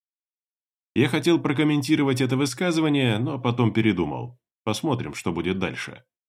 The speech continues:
Наконец я оделся и, сопровождаемый сочувственными напутствиями Анта и проснувшегося Ронда, отправился к двухэтажному каменному зданию, в котором размещался штаб нашего лагеря. На плацу под руководством одного из сержантов остервенело орудовали метлами солдаты,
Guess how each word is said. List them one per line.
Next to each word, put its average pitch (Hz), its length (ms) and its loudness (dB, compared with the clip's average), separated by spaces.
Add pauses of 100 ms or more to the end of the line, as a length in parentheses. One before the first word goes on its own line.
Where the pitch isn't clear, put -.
(600)
Наконец 131 500 0
я 123 180 6
оделся 120 440 2
и, 85 80 2
сопровождаемый 104 800 2
сочувственными 110 840 0
напутствиями 95 720 -2
Анта 127 380 2
и 101 120 2
проснувшегося 95 800 -2
Ронда, 139 640 0 (240)
отправился 139 680 2
к 123 60 0
двухэтажному 127 720 2
каменному 107 500 2
зданию, 123 500 0
в - 80 -8
котором 110 460 2
размещался 90 640 -2
штаб 123 320 -4
нашего 104 320 -2
лагеря. 71 600 -4 (880)
На 107 120 2
плацу 127 400 2
под 95 180 2
руководством 110 680 2
одного 113 320 2
из 107 100 -2
сержантов 131 640 0
остервенело 117 760 2
орудовали 107 440 4
метлами 98 440 0
солдаты, 107 800 -2